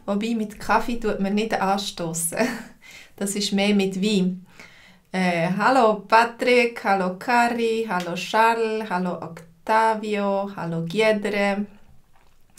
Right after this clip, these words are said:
Äh, und alle anderen, die sich noch nicht gemeldet haben. Ähm, hallo Guang. Äh, heute, heute geht's ums Käfele.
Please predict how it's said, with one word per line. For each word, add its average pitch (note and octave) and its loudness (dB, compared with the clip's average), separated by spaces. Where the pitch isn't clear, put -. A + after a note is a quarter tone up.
Äh, G3 4
und G3 4
alle F#3+ 6
anderen, A3 4
die F#3 -2
sich F#3 -6
noch G3+ -2
nicht A#3+ -8
gemeldet A#3 -2
haben. C4 -4
Ähm, F#3+ 2
hallo F#3 -2
Guang. A3+ -2
Äh, F#3 2
heute, D#4+ 2
heute F4 -2
geht's A#3 0
ums G#3 -4
Käfele. F3 -4